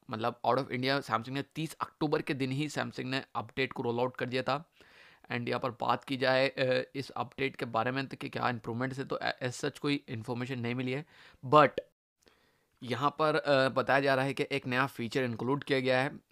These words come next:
अब उस फीचर को किस तरीके से एक्टिवेट करना है, किस तरीके से वो चलता है,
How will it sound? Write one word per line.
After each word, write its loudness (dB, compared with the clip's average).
अब -2
उस -4
फीचर -2
को -2
किस -8
तरीके -6
से -2
एक्टिवेट -2
करना -4
है, -2
किस -8
तरीके -6
से -2
वो 0
चलता -2
है, 0